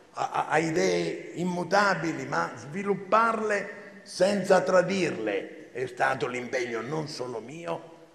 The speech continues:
ma della mia parte, della mia parte politica in maniera larga. Un insegnamento, consentitemelo, che a livello personale ho appreso da mio padre, che è stato senatore di questa Repubblica,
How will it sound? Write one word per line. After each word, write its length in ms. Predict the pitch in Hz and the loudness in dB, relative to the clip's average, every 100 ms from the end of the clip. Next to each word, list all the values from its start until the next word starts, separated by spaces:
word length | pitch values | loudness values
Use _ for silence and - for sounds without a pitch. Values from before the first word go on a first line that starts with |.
| - | -12
ma 120 | 104 | -6
della 260 | 110 120 117 | 0 2 2
mia 220 | 120 123 | 2 2
parte, 960 | 120 117 113 110 117 107 - - - - | 4 2 2 0 -2 -4 -8 -16 -20 -12
della 240 | - 113 120 | -2 2 4
mia 180 | 123 110 | 4 2
parte 400 | 113 117 113 110 | 4 2 0 0
politica 600 | 110 113 110 110 95 104 | -2 -4 -6 -6 0 0
in 80 | 104 | 2
maniera 400 | 98 104 98 95 | -2 0 2 2
larga. 580 | 95 73 - - - - - - | 2 0 -4 -10 -14 -16 -20 -8
Un 180 | 165 | -4
insegnamento, 920 | 180 165 160 160 151 139 113 95 87 90 | -4 -2 0 2 0 0 -2 -4 -4 -4
consentitemelo, 1120 | 104 101 107 98 98 104 95 85 82 82 104 - - - - _ | -6 -6 -6 -6 -8 -12 -12 -12 -10 -10 -10 -16 -20 -20 -20 _
che 120 | - | -4
a 40 | 123 | -2
livello 460 | 127 147 165 160 | 2 6 6 6
personale 920 | - 139 113 135 160 170 156 135 - - - - - | 2 2 0 0 2 4 2 0 -6 -16 -18 -20 -6
ho 80 | 120 | -4
appreso 380 | 120 139 120 123 | -2 -2 -2 -2
da 140 | 110 | -2
mio 160 | 113 104 | -4 -4
padre, 500 | 147 110 90 87 78 | -4 -4 -6 -8 -8
che 160 | 90 | -8
è 20 | |
stato 360 | 92 110 101 92 | -6 -4 -4 -4
senatore 760 | - - 92 - 123 95 76 | -10 -8 -8 -6 -4 -2 -4
di 140 | - 107 | -8 -8
questa 680 | 85 78 - 80 - - - - - - _ | -6 -6 -4 -4 -6 -10 -20 -20 -20 -20 _
Repubblica, 1080 | - 92 - 147 143 139 - 123 113 - | -8 -6 -2 -2 -2 -4 0 0 0 -6